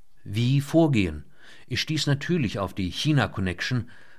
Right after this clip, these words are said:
aber meinem Onkel erschien es ganz unmöglich, das Ergebnis meiner Untersuchung dem Kabinett oder gar dem Scheich selber vorzulegen. Es gab da zu viele Interessenkollisionen, wenn Sie verstehen, was ich meine.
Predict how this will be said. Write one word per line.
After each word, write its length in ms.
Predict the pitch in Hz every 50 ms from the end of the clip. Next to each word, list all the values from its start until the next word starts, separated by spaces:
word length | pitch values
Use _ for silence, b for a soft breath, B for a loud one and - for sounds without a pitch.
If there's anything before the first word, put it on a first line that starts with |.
| B B
aber 440 | - 120 113 117 117 117 117 110 -
meinem 320 | - 120 117 117 117 117 - -
Onkel 260 | 131 170 165 170 151
erschien 340 | 107 113 - - 139 139 127
es 120 | - -
ganz 220 | - 135 135 139
unmöglich, 840 | - - 131 113 104 104 113 127 139 139 - 123 127 117 - - b b b b -
das 140 | - 95 120
Ergebnis 680 | 123 110 98 104 113 135 135 - 131 131 131 117 - -
meiner 260 | 120 117 113 113 -
Untersuchung 760 | 120 107 107 104 101 90 95 117 120 117 - 131 123 117 - - - -
dem 160 | 117 107 95
Kabinett 420 | - - 107 113 110 123 127 - 101
oder 180 | 104 101 98
gar 140 | 92 104 101
dem 140 | 98 92 90
Scheich 400 | - - 143 135 113 - - -
selber 320 | - 135 131 120 120 104
vorzulegen. 640 | - - 110 104 - - 113 101 107 104 104 104 B B B B B B B B B B
Es 280 | - 117 - - - -
gab 280 | 135 135 135 139 139
da 360 | - 127 120 120 117 113 107 b b b b b b
zu 180 | - - - 160
viele 400 | 139 - 120 123 113 107 98 B B B B -
Interessenkollisionen, 1400 | 139 107 - 120 117 110 160 170 - 135 113 - - 117 110 107 107 104 95 101 110 113 123 123 117 107 98 B B B B B B -
wenn 120 | 104 98
Sie 100 | 101 104
verstehen, 440 | 98 107 101 - 127 123 120 110 104
was 140 | 101 95 104
ich 140 | 101 -
meine. 460 | 107 104 98 98 95 90 92 85 78